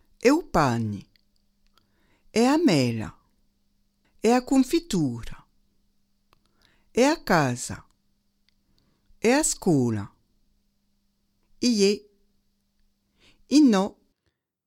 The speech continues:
Si sveglia vulpuccio. Ie. I no.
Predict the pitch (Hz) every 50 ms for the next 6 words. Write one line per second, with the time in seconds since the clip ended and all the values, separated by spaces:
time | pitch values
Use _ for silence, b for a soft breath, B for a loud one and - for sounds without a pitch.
0 | _ _ _ - 381 - 294 226 180 147 127 139 139 147 165 185 196 - _ -
1 | - - - _ - - - - _ _ _ _ _ _ _ _ _ _ _ _
2 | - 254 262 214 185 185 220 - _ _ _ _ _ _ _ _ _ _ _ _
3 | _ _ _ _ _ _ _ _ _ _ _ - 208 214 196 170 170 175 196 -
4 | _